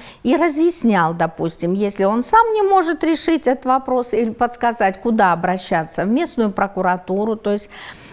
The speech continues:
э, начиная с районной, э, в районную полицию,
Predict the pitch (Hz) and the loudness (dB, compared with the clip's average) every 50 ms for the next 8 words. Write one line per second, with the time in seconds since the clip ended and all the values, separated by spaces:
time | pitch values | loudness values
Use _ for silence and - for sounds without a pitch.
0 | - - - 196 196 190 190 190 190 190 202 196 - 208 190 196 196 185 180 180 | -18 -8 -4 -2 0 0 0 0 0 0 -2 -2 -4 -2 0 0 0 0 -2 -2
1 | - - 196 196 190 202 190 185 185 180 180 180 180 - - 196 180 180 175 175 | -2 0 2 2 2 2 2 0 0 0 0 0 -2 -2 -4 -2 -2 0 0 0
2 | 180 175 185 190 190 226 240 277 285 311 339 349 320 285 247 226 202 - 208 202 | 0 0 0 0 0 0 2 2 2 2 2 2 2 4 4 2 2 2 2 2
3 | 202 208 240 302 277 - - - 247 226 226 240 226 | 2 2 0 -2 -4 -4 -4 -2 0 2 2 0 -2